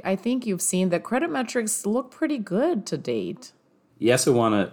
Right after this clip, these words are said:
Speaker 2: n-, non-accruals remain low at just below one and a half percent, uh, and managers also note that loan-to-value ratios remain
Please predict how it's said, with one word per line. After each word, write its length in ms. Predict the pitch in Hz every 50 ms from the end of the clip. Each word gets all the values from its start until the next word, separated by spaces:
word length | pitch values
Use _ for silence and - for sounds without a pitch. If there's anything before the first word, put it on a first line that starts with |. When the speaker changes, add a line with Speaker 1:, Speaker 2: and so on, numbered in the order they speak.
| - -
Speaker 2:
n-, 160 | 107 - -
non-accruals 680 | - 127 135 147 170 240 - - - 147 139 127 120
remain 380 | - 120 117 113 113 104 98 98
low 340 | 101 98 104 104 110 113 110
at 120 | 101 -
just 380 | - - - 98 90 - - -
below 360 | 101 95 95 92 90 87 87
one 240 | 87 85 95 98 95
and 120 | 90 90
a 60 | 90
half 280 | 87 104 95 95 - -
percent, 640 | - - - - 113 104 110 110 107 107 - - -
uh, 120 | 85 80 -
and 200 | - 107 117 120
managers 440 | 127 143 165 165 147 123 120 110 -
also 320 | 113 95 98 98 - - 101
note 300 | 90 92 92 92 90 -
that 180 | 82 - -
loan-to-value 600 | 101 101 98 95 - 90 87 95 90 92 104 101 104
ratios 580 | 107 107 104 - - 113 104 107 110 104 -
remain 480 | 104 90 87 85 82 82 80 78 78